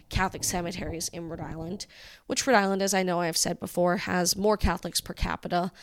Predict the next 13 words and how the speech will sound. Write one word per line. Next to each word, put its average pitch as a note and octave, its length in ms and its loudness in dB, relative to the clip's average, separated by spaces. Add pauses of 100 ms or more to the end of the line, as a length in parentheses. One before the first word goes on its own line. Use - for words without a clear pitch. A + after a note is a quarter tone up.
(240)
than - 140 2
any G3 240 2
other E3 160 0
state F3 260 -4
in - 60 -10
the - 60 -6
United D#3 260 -6
States. F3+ 320 -2
It F3 60 0
is D#3 200 0
thirty-five D#3+ 520 -2
percent - 260 -2
Catholic. F#3 520 -2